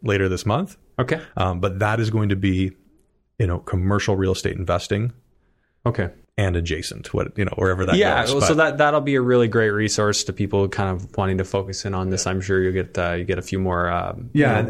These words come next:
Speaker 1: and,
Speaker 2: investors focused
Speaker 1: and
Speaker 2: on
Speaker 1: with
Speaker 2: that.
Speaker 1: that one, like, eh, as it, as it goes down the road, like, I do have kind of a roadmap for it, and as it goes down the road, I want it to be a, a more of a free topic kind of podcast, but
Speaker 2: Yeah.
Speaker 1: um, about real estate. But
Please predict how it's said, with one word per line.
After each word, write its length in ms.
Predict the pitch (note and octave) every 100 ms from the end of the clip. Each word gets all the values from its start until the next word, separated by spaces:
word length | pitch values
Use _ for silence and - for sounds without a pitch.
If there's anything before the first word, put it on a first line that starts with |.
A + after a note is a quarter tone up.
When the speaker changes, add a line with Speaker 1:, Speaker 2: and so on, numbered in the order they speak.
| C3
Speaker 1:
and, 80 | A#2+
Speaker 2:
investors 380 | G#2 F#2+ G2
focused 240 | - F#2+ -
Speaker 1:
and 60 | E3
Speaker 2:
on 60 |
Speaker 1:
with 80 | F3+
Speaker 2:
that. 60 | -
Speaker 1:
that 200 | B2+ C3+
one, 220 | D3 C3+
like, 240 | A#2+ G#2+ -
eh, 120 | B2 - - - - _
as 200 | C3+ C#3+
it, 140 | D3 -
as 160 | C#3+
it 80 | D#3
goes 180 | D3 C3
down 160 | A#2+ C3
the 100 | A2
road, 220 | G#2+ A2
like, 120 | G#2
I 60 | G2
do 120 | A#2+
have 120 | A#2
kind 140 | A#2+
of 60 | A2
a 60 | G2
roadmap 500 | F#2+ G2 G2 G2 -
for 200 | G2 F#2+
it, 20 |
and 80 | F#2+
as 120 | A#2+
it 60 | B2
goes 140 | A#2
down 160 | A2 G#2
the 80 |
road, 240 | F2+ F#2 F#2
I 80 | F2+
want 220 | F#2+ G2+
it 80 | -
to 60 | G2+
be 400 | G2 F#2 F#2 - _ _ _ _ _ _ _ -
a, 60 | - - G2+
a 40 | G#2
more 280 | G#2 G2
of 120 | F2+ F2+
a 180 | F2
free 320 | E2+ - G2+ F2+
topic 440 | - F2+ B2 -
kind 200 | A2+ A#2
of 240 | A2 - -
podcast, 540 | A#2 C3 E3+ G#3 -
but 260 | G#2 - -
Speaker 2:
Yeah. 200 | G#2 F2+
Speaker 1:
um, 340 | G2 F2 F#2 -
about 300 | F#2+ G2 G2
real 140 | G2
estate. 300 | G#2+ - G2
But 180 | G#2 F#2